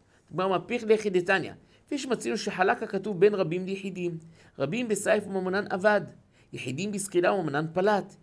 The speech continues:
יכול נחלוק בקורבנותיהן", תלמוד לומר, "תורה אחת יהיה וגומר". אומר הפסוק בלמד אותי, בגלל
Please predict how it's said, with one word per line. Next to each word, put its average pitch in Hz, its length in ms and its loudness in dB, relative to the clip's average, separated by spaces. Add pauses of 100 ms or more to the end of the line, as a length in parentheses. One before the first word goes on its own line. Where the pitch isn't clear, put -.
(280)
יכול 185 320 -4
נחלוק 165 360 0
בקורבנותיהן", 139 920 -4 (340)
תלמוד 127 260 -6
לומר, 202 340 2 (280)
"תורה 165 320 6
אחת 180 400 0
יהיה 131 320 -4
וגומר". 123 400 -4 (680)
אומר 165 120 -4
הפסוק 165 300 -6
בלמד 147 320 0
אותי, 127 220 -4
בגלל 127 420 0